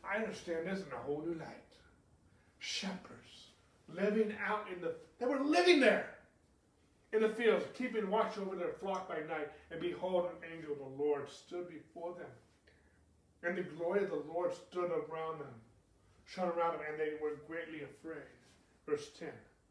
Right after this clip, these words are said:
Then the angel said to them, "Do not be afraid,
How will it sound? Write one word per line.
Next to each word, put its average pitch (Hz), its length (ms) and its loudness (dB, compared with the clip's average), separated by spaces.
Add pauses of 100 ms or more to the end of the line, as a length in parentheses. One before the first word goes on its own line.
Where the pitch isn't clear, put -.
(720)
Then 165 120 0
the 170 140 -2
angel 175 360 2
said 156 400 -8
to 160 60 -10
them, 110 300 -12 (1200)
"Do 170 200 -4
not 180 300 -4
be 147 80 -12
afraid, - 680 -18